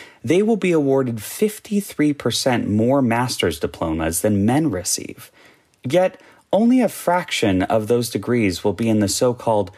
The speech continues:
hard sciences, with just twenty-five percent in the market-starved, innovation-critical fields of computer science and engineering.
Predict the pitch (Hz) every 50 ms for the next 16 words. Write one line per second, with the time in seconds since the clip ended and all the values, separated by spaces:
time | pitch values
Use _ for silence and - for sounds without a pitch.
0 | - _ - - - - 113 117 117 117 110 104 - - - 117 110 110 104 90
1 | 78 73 - - 62 64 - - - - - - - - 123 123 - - 147 139
2 | - - - - - - 165 180 202 214 208 - - 160 151 139 - - 131 113
3 | - - 139 120 104 92 - - 95 104 101 95 92 92 101 120 147 147 - 123
4 | - - - - 135 127 123 120 120 113 110 - - - 156 175 175 147 127 127
5 | 131 120 - - 120 110 104 - - 151 143 131 117 - - 113 101 - - -
6 | - 151 143 120 90 85 85 82 - - - - - - - 95 - - 95 90
7 | - - - - 156 170 170 156 - - 156 156 156 156 156 156 - - - _
8 | - - 104 107 - - 110 117 123 120 104 110 104 101 95 90 85 78 76 -
9 | - - -